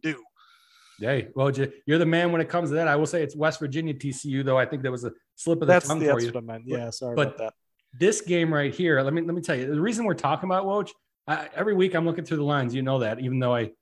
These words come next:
Speaker 2: said before I wasn't, I, I was a little, little tell-, little, uh, lie there, Woj. I, I do look through these lines, let me tell you.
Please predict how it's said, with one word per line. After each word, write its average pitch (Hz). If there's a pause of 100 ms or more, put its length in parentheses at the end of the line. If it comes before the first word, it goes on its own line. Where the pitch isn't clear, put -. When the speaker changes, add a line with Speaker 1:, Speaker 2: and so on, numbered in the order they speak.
Speaker 2:
said 160
before 156
I 151
wasn't, 156
I, 165
I 233
was 254
a -
little, 190
little 285 (100)
tell-, 139 (140)
little, 175
uh, 135
lie 123
there, 123
Woj. 120 (260)
I, 175
I 180
do 190
look 147
through 127
these 107
lines, 104
let 135
me 135
tell 135
you. 117